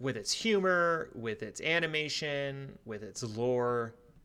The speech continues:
I think that's what people really grasped onto in the early two thousands when this came out, was like, "Oh, this is kind of fresh," because it's not following traditional norms of what, like, an animated comedy could be. It just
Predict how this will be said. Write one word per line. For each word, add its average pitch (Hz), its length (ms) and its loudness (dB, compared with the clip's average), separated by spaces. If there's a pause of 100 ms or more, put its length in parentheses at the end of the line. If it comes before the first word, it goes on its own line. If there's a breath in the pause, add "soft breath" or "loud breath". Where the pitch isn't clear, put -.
(140)
I 120 100 -4
think 156 180 -4
that's 135 200 -2
what 131 140 -2
people 113 280 -6
really 104 180 -2
grasped 101 340 -8
onto 131 440 -2
in 104 100 -4
the 101 80 -6
early 98 240 -4
two 107 140 -14
thousands 104 440 -8
when 98 120 -14
this 95 160 -10
came 101 240 -10
out, 104 280 2
was 98 440 -2
like, 98 180 -4
"Oh, 165 160 6
this 147 220 4
is - 80 4
kind 131 200 2
of 98 80 -2
fresh," 117 440 4
because 101 260 -6
it's - 160 -8
not 139 220 6
following 113 340 4
traditional 98 560 -4
norms 95 400 -6
of 95 300 -2 (540 loud breath)
what, 107 340 4
like, 98 220 -4
an 110 140 0
animated 113 560 4
comedy 104 600 2 (100)
could 101 220 0
be. 95 400 0 (920)
It 127 160 6
just 135 240 4